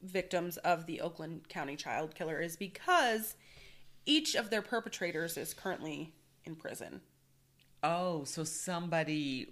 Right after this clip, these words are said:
Speaker 2: was charged with and
Speaker 1: Each one of their
Speaker 2: convicted
Speaker 1: murders.
Speaker 2: of those
Speaker 1: Yes.
Speaker 2: crimes. Okay.
Speaker 1: So, a man named Bobby J.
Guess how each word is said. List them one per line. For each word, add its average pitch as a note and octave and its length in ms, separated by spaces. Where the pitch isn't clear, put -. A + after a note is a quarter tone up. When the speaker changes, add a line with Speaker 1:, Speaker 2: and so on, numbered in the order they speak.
Speaker 2:
was C#3 600
charged C#3+ 580
with B2+ 400
and B2 140
Speaker 1:
Each F3+ 280
one G3 160
of F3 100
their D3 180
Speaker 2:
convicted B2 300
Speaker 1:
murders. C#3+ 140
Speaker 2:
of - 80
those C3+ 180
Speaker 1:
Yes. - 180
Speaker 2:
crimes. C2 600
Okay. A2 500
Speaker 1:
So, A#3+ 760
a A#3+ 80
man C4+ 360
named B3+ 280
Bobby G#3 320
J. F#3+ 460